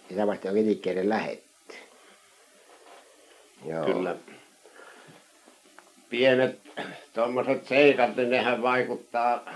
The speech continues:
Speaker 2: mielialaa silloin, kun se on kiihtynyt myönteisesti aina. Jotka mieliala on kiihtynyt muutamien seikkojen takia, ja kun ne ratkioo, niin silloin se on aivan toinen juttu. Jatka.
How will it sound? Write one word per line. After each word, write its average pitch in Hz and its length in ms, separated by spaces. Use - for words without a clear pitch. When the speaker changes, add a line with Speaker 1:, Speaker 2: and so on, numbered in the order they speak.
Speaker 2:
mielialaa 123 760
silloin, 135 280
kun 113 160
se 120 60
on 120 140
kiihtynyt 120 680
myönteisesti 110 1000
aina. 110 540
Jotka 104 500
mieliala 117 680
on 110 240
kiihtynyt 127 640
muutamien 127 600
seikkojen 135 500
takia, 131 220
ja 135 160
kun 147 180
ne 143 100
ratkioo, 139 680
niin 135 160
silloin 135 320
se 131 160
on 131 140
aivan 131 300
toinen 131 340
juttu. 127 560
Jatka. - 400